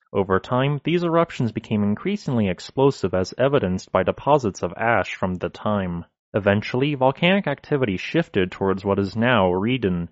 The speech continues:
For the next sixty-five thousand years, infrequent eruptions built a variety of eruptive features. These features include explosion craters, lava flows, cinder cones, and lava domes. Afterwards, the volcanic field went dormant for more than two hundred thousand years.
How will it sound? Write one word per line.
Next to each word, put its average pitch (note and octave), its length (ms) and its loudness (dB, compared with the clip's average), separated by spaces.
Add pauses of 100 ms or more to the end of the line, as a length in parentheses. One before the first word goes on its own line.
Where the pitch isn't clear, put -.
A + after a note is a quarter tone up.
(240)
For G#2+ 100 -4
the F#2+ 80 2
next F#2+ 300 -2
sixty-five - 600 2
thousand F#2+ 500 0
years, C3 360 -2
infrequent E3+ 580 -4
eruptions G#2 560 2
built F#2+ 240 2
a - 20 -4
variety G2 480 4
of F2 140 -2
eruptive F2+ 500 0
features. E2+ 560 -10 (320)
These F#2 240 -2
features A2+ 440 -2
include C3 400 2
explosion G#2 600 0
craters, E3+ 540 -2 (100)
lava F#2+ 320 4
flows, D#3 560 0
cinder D#3 420 -2
cones, F#2+ 520 -2
and A#2+ 560 -2
lava A#2 380 4
domes. E2+ 640 -2 (200)
Afterwards, D3 800 2
the A#2 120 2
volcanic E3+ 540 2
field A#2 280 4
went F2+ 260 -2
dormant A#2 420 2
for - 120 -6
more G2 160 2
than F#2 220 -4
two E3+ 260 0
hundred G2+ 480 0
thousand G2 600 2
years. F#2 760 -2